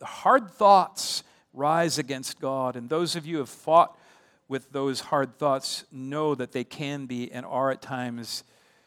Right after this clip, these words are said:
directed sideways towards your man. And your battle for faith becomes his battle for faith.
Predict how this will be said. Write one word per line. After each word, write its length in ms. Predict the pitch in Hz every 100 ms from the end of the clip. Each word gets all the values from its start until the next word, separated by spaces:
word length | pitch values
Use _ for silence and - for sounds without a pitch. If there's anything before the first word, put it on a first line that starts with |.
| _ _ _ _ _ - - _ _ _ _ _ _ _ _ _ _ _ _ 117
directed 440 | 131 135 - 127
sideways 640 | 117 156 139 131 123 117
towards 340 | - 143 123 107
your 120 | 113
man. 440 | 113 131 143 117 101 101 - - -
And 120 | 135
your 100 | 131
battle 480 | 123 127 147 170 156
for 200 | 127 135
faith 380 | 120 147 143 -
becomes 440 | 127 - 135 123
his 340 | - - 196 143
battle 340 | 123 117 113
for 160 | 110 117
faith. 400 | - 120 110